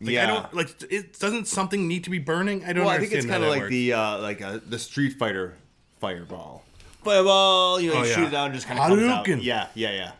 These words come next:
Speaker 2: yeah.
Speaker 1: Um, okay.
Speaker 2: Yeah. Or
Speaker 1: Because
Speaker 2: like, what's his name? Super Mario. You're kinda throwing, you turn into, like, that fire guy.
Speaker 1: 'Cause there are points, like,
Speaker 2: Yeah.
Speaker 1: much later then,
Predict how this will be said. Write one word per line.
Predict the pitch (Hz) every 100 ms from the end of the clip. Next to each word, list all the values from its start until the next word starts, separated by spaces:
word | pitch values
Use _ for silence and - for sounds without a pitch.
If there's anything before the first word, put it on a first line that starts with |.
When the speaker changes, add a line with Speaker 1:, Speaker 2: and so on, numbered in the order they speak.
| -
Speaker 2:
yeah. | - 120 117
Speaker 1:
Um, | 110 110
okay. | 160 123 98 -
Speaker 2:
Yeah. | 110 85 - - _ -
Or | 120
Speaker 1:
Because | 120 110 -
Speaker 2:
like, | -
what's | 120 120
his | 95
name? | 98 90 87 _ _ _ _ _
Super | - 135
Mario. | 117 107 101 92 78 - _
You're | - 101
kinda | 104 101
throwing, | 113 107 101
you |
turn | - 101
into, | 101 95
like, | 92 92
that | 92 90 -
fire | 98 95
guy. | 90 80 82 - _ -
Speaker 1:
'Cause | 135
there | 185
are | 214
points, | - 156 151 -
like, | 110
Speaker 2:
Yeah. | 107 78
Speaker 1:
much | 107 123 117
later | 120 143 123
then, | 104 104